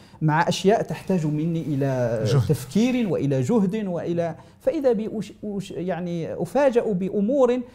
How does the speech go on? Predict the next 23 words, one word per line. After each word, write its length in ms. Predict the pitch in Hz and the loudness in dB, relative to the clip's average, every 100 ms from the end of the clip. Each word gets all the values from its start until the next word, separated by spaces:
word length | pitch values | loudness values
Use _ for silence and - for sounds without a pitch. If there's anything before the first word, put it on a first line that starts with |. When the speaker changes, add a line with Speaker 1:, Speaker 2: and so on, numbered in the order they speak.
| - 190 | -10 0
Speaker 1:
لا 220 | 254 294 | 0 2
تصل 500 | 294 294 - 269 233 - _ - | 0 -2 0 -4 -4 -12 _ -10
حتى 300 | 294 - 262 | -8 0 0
أن 160 | 202 | 0
تكون 420 | 202 202 233 208 | -4 -6 -6 -4
تفاهات، 540 | 196 180 185 170 226 226 | -4 -2 0 0 0 0
فضلا 360 | 208 175 170 | -2 -2 -2
عن 160 | 160 131 | -4 -6
أن 80 | 156 | -4
تكون 520 | 170 180 175 165 - | -4 -2 -2 -2 -4
شبهات. 500 | - 127 117 110 - - - - - | -6 -6 -6 -10 -14 -20 -20 -6 2
من 200 | 214 - | 2 2
أين 280 | 466 330 180 | 0 2 6
جاء 260 | 247 - | 6 4
الإشكال؟ 640 | 180 170 - - 208 175 185 - _ _ _ | 0 -2 -6 -2 0 0 -4 -14 _ _ _
جاء 320 | 160 285 359 226 | 8 8 8 4
من 260 | 240 - | 0 0
أن 440 | 311 262 202 160 - - 175 | 0 2 2 0 -4 -2 0
الجهل 640 | 165 156 320 196 175 131 - - _ _ _ _ - - _ 147 | 2 6 6 8 6 4 0 -20 _ _ _ _ -20 -20 _ -2
ومشاكل 880 | 165 196 190 180 185 262 285 285 214 | 4 6 4 4 2 2 0 2 0
التربية 640 | - 233 247 196 156 113 - - | 2 6 6 6 2 0 -6 -2
وغياب 640 | 170 151 196 240 320 247 208 | 2 4 4 6 6 6 4
الحاضن 840 | 180 - - 277 247 196 208 | 2 -2 -2 4 6 6 4